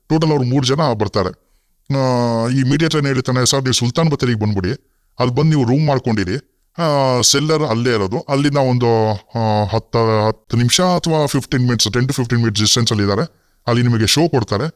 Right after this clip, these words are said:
ಓಕೆ ಆದ್ಮೇಲೆ ಅವ್ರಿಗೆ ದುಡ್ಡು ಕೊಡ್ಬೇಕು" ಅಂತಾನೆ. ಆ, ಗುಜರಾತಿ ಏನ್ ಮಾಡ್ತಾನೆ, ಅವ್ನು ಇಬ್ರು ಸ್ನೇಹಿತರ ಜೊತೆಲಿ ಐವತ್ತು ಲಕ್ಷ ಹಾರ್ಡ್ ಕ್ಯಾಶ್ ತಗೊಂಡು ಮೈಸೂರು ಬಂದು, ಮೈಸೂರಿಂದ, ಆ, ಸುಲ್ತಾನ್ ಬತ್ತೇರಿಯಲ್ಲಿ ರೂಮ್ ಮಾಡ್ಕೊಂಡು ಈ ಎಕ್ಸ್ ಜೊತೆ ಹೋಗಿರ್ತಾರೆ. ಸರಿ, ಆ, as per plan,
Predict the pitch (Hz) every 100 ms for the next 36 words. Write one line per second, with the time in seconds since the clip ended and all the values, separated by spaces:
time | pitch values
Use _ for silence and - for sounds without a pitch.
0 | _ _ _ 131 165 175 147 117 120 175
1 | 139 117 117 120 - 107 95 92 95 104
2 | - _ _ _ - 131 123 120 113 -
3 | 135 147 180 165 151 139 131 123 151 135
4 | 131 123 123 120 120 135 - 127 123 107
5 | 104 143 123 117 151 - 127 - 117 107
6 | 123 117 107 101 98 147 120 113 117 101
7 | 92 147 - _ _ _ 104 151 - 165
8 | 131 127 185 _ _ _ - 131 117 113
9 | 110 139 139 147 131 117 110 135 123 117
10 | 104 113 147 151 117 110 117 - 120 113
11 | 98 92 87 85 _ _ _ _ _ _
12 | _ _ _ - - - 151 151 151 _
13 | _ _ _ 131 123 120 117 113 113 110
14 | 123 - 147 151 147 - 143 135 131 127
15 | 156